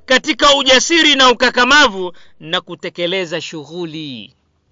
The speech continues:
Shughuli za kazi, ufukuaji, jihadi, maandalizi ya jihadi, yote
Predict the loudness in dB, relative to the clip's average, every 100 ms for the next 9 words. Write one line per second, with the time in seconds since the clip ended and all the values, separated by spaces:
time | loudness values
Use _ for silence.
0 | _ _ _ _ _ _ _ _ _ _
1 | _ -20 -16 -10 -10 -8 -10 -10 _ _
2 | _ -18 -6 -6 -2 0 0 -2 -8 -18
3 | -20 _ -20 -18 -18 -6 2 2 2 -2
4 | -10 -12 -20 _ -6 -2 2 2 2 -4
5 | -12 -16 -4 0 0 2 2 2 0 0
6 | 0 2 2 2 -2 -14 _ _ _ -6
7 | -4 -4 -6 -10 -12